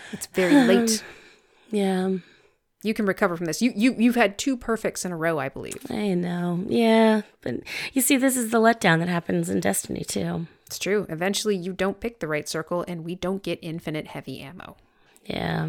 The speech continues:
Speaker 1: And it is your fault.
Speaker 2: It is my fault,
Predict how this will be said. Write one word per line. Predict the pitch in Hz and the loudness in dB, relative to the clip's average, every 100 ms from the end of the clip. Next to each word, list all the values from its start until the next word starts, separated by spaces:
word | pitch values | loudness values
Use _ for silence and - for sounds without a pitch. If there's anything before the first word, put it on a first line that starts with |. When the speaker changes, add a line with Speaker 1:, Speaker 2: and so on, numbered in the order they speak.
| 165 | 2
Speaker 1:
And | 220 | 4
it | 214 | 6
is | 190 160 - _ _ _ _ - | 6 2 -4 _ _ _ _ -20
your | 143 139 160 139 | -12 -4 -2 -2
fault. | - 131 - - - _ - | -2 -4 -4 -8 -14 _ -6
Speaker 2:
It | 170 | -2
is | 165 160 | -2 -2
my | 156 151 | -4 -4
fault, | - 165 165 - | -2 0 0 -2